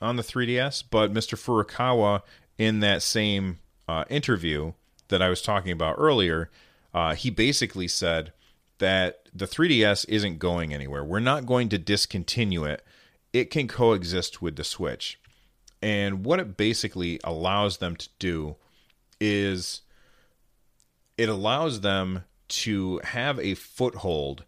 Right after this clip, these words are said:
in a very low price point. You go to, uh, Xbox or PlayStation, the minimum that you're spending is probably two hundred bucks, I think. If you wanna get a Nintendo gaming system, the minimum that you're spending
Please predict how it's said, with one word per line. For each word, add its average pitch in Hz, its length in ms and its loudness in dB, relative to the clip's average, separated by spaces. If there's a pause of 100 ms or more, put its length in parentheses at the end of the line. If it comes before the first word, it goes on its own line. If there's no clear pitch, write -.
(300)
in 107 140 2
a 95 140 2
very 113 560 2
low 90 340 2
price 82 420 -4
point. 69 280 -8
You 123 120 -2
go 202 220 2
to, 123 500 -2 (460)
uh, 82 500 2
Xbox 87 760 0 (100)
or 85 460 -2
PlayStation, 82 880 -2 (500)
the 110 100 2
minimum 156 440 4
that 104 100 2
you're 90 160 0
spending 82 840 0
is 98 240 0
probably 101 640 0
two 98 240 -2
hundred 101 260 0
bucks, - 580 -2 (140)
I - 40 -8
think. 87 540 -6 (960)
If 107 240 -2
you 135 180 -2
wanna 190 340 2
get 120 200 4
a 113 60 4
Nintendo 95 580 0
gaming 73 320 -4
system, 82 460 -6
the 90 100 -2
minimum 113 480 4
that 98 80 -2
you're 90 120 -4
spending 95 640 -2